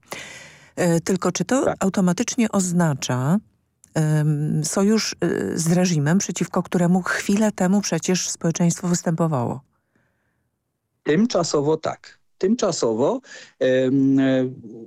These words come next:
Speaker 2: jeśli chodzi o Irańczyków, o społeczeństwo irańskie, ono jest bardziej zdecydowanie, ja nie mówię, że to jest sto procent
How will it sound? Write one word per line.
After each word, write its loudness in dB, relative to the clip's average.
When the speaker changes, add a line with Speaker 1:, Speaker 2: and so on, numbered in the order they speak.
Speaker 2:
jeśli 0
chodzi 0
o 2
Irańczyków, 0
o 0
społeczeństwo -2
irańskie, 0
ono 4
jest 2
bardziej 0
zdecydowanie, -2
ja 2
nie 2
mówię, 2
że -2
to -2
jest -2
sto -4
procent -4